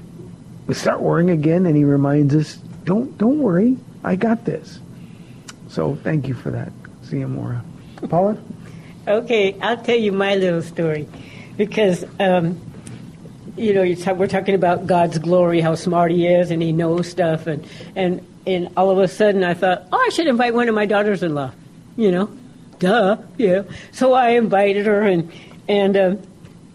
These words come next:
Speaker 2: she texted me back, and she said, "Let's do it." I'm like, "What'd you say?" <laughs> You know, it was like, the Lord said, "Yeah, I, I, I'm in charge of all this." So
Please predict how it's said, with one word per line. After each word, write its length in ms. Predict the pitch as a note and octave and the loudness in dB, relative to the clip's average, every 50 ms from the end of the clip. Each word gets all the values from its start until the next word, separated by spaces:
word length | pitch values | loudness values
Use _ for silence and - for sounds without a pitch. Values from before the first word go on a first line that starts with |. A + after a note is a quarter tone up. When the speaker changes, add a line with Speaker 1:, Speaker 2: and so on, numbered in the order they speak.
| - - | -20 -8
Speaker 2:
she 180 | - - B3+ | -4 -4 -4
texted 440 | - - A3+ A#3 A3+ A3+ - A3+ G#3 | -2 0 0 0 0 0 -2 -2 0
me 140 | G3+ G3+ G3 | 2 2 2
back, 460 | E3+ G3 G3+ G3+ G3+ G#3+ - - - A3 | 2 2 0 0 0 -2 -6 -6 -4 -2
and 220 | G3+ G3+ F#3+ F#3+ | 0 0 -2 -2
she 140 | - A3 G#3+ | -2 -4 -2
said, 320 | - G#3+ G3 F#3 - - - - - - - - - - - - - - - | 0 2 2 2 0 -2 -8 -18 -20 -20 -20 -20 -20 -20 -20 -20 -20 -10 -4
"Let's 220 | B3 B3+ A#3+ - | -2 -2 0 0
do 200 | G#3+ A3+ F4 F4+ | 2 2 4 4
it." 200 | A#3+ D#3 - - - - - - - - - - - - | 4 2 0 -4 -14 -20 -20 -20 -20 -20 -20 -20 -10 -4
I'm 100 | C#4 C4+ | 0 2
like, 240 | C4 A#3+ G#3 F3+ - - - - - - - - - - - - - - - - - - - - - - - - - | 2 2 2 0 -2 -8 -18 -20 -20 -20 -20 -20 -20 -20 -20 -20 -20 -20 -20 -20 -20 -20 -20 -20 -20 -20 -20 -16 -6
"What'd 220 | - - D4 - G4+ | -2 -2 0 2 2
you 100 | G4+ G#4 | 2 2
say?" 220 | A#4+ A4 G#4 - - - - - - - - - | 2 0 -2 -4 -8 -16 -20 -20 -20 -20 -8 -4
<laughs> 2000 | - - - - - - F5 F#5+ - - - - - - - - - - - - - - F#4 E4 - - E4+ - - - D#4 - - - - - - - - - | -4 -2 0 0 0 0 2 0 0 -2 -2 -4 -4 -4 -4 -8 -10 -10 -10 -8 -4 -2 0 0 0 0 -4 -4 -4 -6 -8 -8 -8 -10 -12 -10 -10 -12 -10 -6
You 140 | - D4+ D#4+ | -2 2 4
know, 220 | E4+ E4+ E4+ E4+ E4 | 4 6 6 6 6
it 40 | |
was 120 | D#4 B3+ - | 4 4 4
like, 380 | D4+ C#4 B3 B3 B3 - - - - - - - - - - - - | 4 4 2 0 -2 -6 -8 -10 -10 -12 -12 -12 -14 -18 -20 -8 -2
the 120 | A3+ A#3 | 0 2
Lord 220 | C4 C#4 C4+ C4+ C4+ | 4 4 2 2 2
said, 160 | - C#4+ B3+ | -2 -2 0
"Yeah, 480 | D4 F4 E4+ D#4 D4+ - A#3 B3 C4+ - | 2 2 2 2 0 0 0 -2 -2 -2
I, 140 | G#3+ A#3+ C4 | -2 -2 -2
I, 180 | - - A3 A3+ | -2 -2 -2 -2
I'm 120 | B3 B3+ | 0 0
in 100 | B3+ A#3+ | 0 0
charge 280 | A#3 - C4+ C4+ A#3+ B3+ | 0 0 0 2 2 2
of 100 | G#3 F#3+ | 0 2
all 180 | F#3+ F#3 F3+ | 2 2 2
this." 180 | E3+ F3+ F3 F3+ | 2 0 -2 -2
So 280 | - F#3+ F#3 F3 F3 | -2 0 0 0 -2